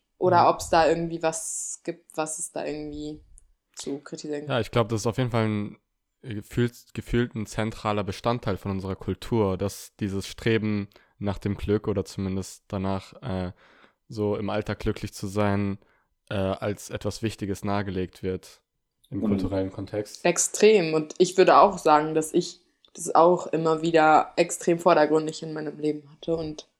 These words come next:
Speaker 3: Ja,
Speaker 1: schon
Speaker 3: und
Speaker 1: gut.
Speaker 3: vor allem wird das ja mega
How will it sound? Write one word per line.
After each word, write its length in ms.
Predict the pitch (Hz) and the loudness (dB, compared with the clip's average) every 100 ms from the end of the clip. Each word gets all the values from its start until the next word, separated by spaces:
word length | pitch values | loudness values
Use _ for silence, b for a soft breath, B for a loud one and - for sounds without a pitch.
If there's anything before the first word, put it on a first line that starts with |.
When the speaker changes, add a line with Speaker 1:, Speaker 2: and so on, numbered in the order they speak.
| _ - | _ -8
Speaker 3:
Ja, 200 | - 101 | 2 4
Speaker 1:
schon 180 | 101 - | 4 0
Speaker 3:
und 80 | |
Speaker 1:
gut. 60 | - | 0
Speaker 3:
vor 140 | 95 | 2
allem 440 | 104 104 104 104 - 110 101 | 4 4 4 2 -2 -12 -6
wird 160 | 110 | -4
das 160 | 101 - | -4 -4
ja 80 | 98 | -2
mega 720 | 95 101 107 107 107 110 107 | 0 2 2 4 4 2 0